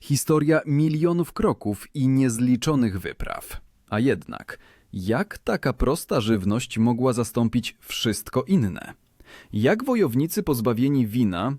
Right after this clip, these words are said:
mięsa i oleju pokonywali setki kilometrów i stawali do walki z niezmienną siłą? Możliwe, sekret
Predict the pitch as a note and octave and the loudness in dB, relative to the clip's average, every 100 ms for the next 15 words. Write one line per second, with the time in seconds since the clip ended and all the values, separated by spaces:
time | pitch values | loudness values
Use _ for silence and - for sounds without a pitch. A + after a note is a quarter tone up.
0 | - G#2 A#2 C#3 C3+ C3 A#2+ B2+ - B2+ | -2 2 2 2 0 -2 -4 -6 -2 2
1 | D3+ G#2 G#2 A2 - - B2+ B2 C3 B2 | 2 2 2 0 -6 -6 -2 2 4 4
2 | C#3 C#3 A#2+ - D#3 D#3+ - F#3 F#3 D#3+ | 2 0 -2 -2 -2 -2 -8 -6 2 2
3 | E3+ D#3 - A2+ - - B2+ - B2 C#3+ | 2 0 -2 -2 -4 -6 -4 -2 0 0
4 | D#3+ C3 A#2 C3 C#3 C3+ A2 B2+ B2 A2 | 0 2 2 2 0 -2 0 4 4 4
5 | B2 A#2+ B2 B2+ C3 - G3+ A2+ - C#2 | 4 6 6 4 2 0 -2 -2 -4 -8
6 | - _ _ _ _ _ G2+ G#2 D#2+ E2+ | -14 _ _ _ _ _ -2 -2 -2 -4
7 | F#2 C3 - - _ _ - - D#3 - | -2 -2 -4 -20 _ _ -8 -4 -4 -2
8 | F#2+ F#2+ | -4 -4